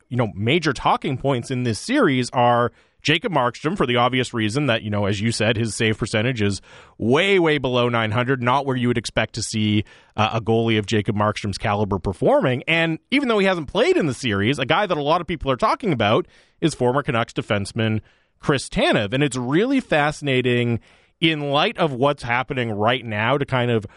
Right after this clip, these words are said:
revisit that. I guess infamous is probably the best word, those fateful decisions, uh, to allow those two stalwart Canucks to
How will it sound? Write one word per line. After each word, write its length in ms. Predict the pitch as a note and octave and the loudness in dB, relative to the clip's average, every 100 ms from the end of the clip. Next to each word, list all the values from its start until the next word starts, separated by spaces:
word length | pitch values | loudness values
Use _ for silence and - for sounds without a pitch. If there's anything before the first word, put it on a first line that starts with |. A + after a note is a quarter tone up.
| - - | -20 -4
revisit 960 | A#2 A#2 D3 G3 F3+ D#3+ D#3 C3 G#2+ | 0 2 4 2 2 0 0 -2 -2
that. 260 | A#2+ A#2+ - _ _ - | -2 -2 -4 _ _ -8
I 40 | |
guess 200 | A2 B2 - | -4 -2 0
infamous 560 | F#3 - D3 C3 A#2 | -2 0 0 0 0
is 100 | B2+ | -2
probably 320 | - C#3+ C3 | 0 0 2
the 80 | C3 | 0
best 300 | A#2+ B2 - | 0 -2 -2
word, 220 | C3 B2+ | 0 0
those 200 | A#2 A#2+ | 0 -4
fateful 480 | - F3+ F#3+ - E3 | -2 -2 -2 -2 -2
decisions, 720 | C#3 B2 C#3+ C#3 B2 A2+ A2 - - - - | 0 -2 0 2 2 0 -2 -6 -16 -10 -2
uh, 140 | A#2 | 0
to 180 | A2 D3 | 2 2
allow 300 | C3 C3 C3+ | 2 0 2
those 200 | C3 A#2+ | 0 0
two 200 | - C3 | 0 -2
stalwart 500 | - C3 B2+ B2 A#2+ | 2 2 2 0 -2
Canucks 420 | B2+ A#2+ A#2 - | 0 0 0 -4
to 340 | - A#2+ A2 | -2 2 2